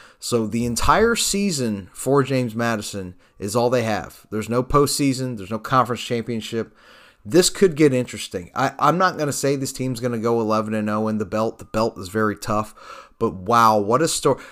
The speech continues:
I, I don't, I don't know how you can't look at this team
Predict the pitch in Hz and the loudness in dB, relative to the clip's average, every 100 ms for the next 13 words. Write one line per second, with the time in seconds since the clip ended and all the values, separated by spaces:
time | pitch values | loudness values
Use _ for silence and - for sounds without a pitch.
0 | - 139 - 185 226 - 185 233 190 165 | -4 0 4 4 4 4 6 6 2 0
1 | 127 156 165 175 160 156 - 151 139 131 | 2 4 6 4 0 0 2 4 2 -2
2 | - _ _ _ _ _ _ _ _ _ | -8 _ _ _ _ _ _ _ _ _
3 | _ - - _ _ _ 120 160 170 - | _ -20 -20 _ _ _ 4 6 6 4
4 | 156 - - 135 117 107 104 | 0 0 -2 -2 -2 -4 -6